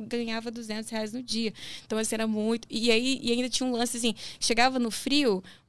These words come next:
Mato Grosso é calor o tempo todo, então eu até, eu até vendia bem. Mas chegava no tempo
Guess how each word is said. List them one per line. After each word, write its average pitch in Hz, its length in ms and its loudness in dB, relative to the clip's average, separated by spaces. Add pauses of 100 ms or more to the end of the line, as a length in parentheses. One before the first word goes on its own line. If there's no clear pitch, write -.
Mato 208 280 -4
Grosso 220 240 0
é - 20 -10
calor 262 340 0
o 247 40 -4
tempo 240 240 -2
todo, 269 320 4
então 202 240 -4
eu 214 60 0
até, 202 220 -2
eu 202 140 0
até 196 200 0
vendia 254 300 0
bem. 208 220 -2
Mas 196 220 0
chegava 208 340 -2
no 233 80 -6
tempo 226 240 -4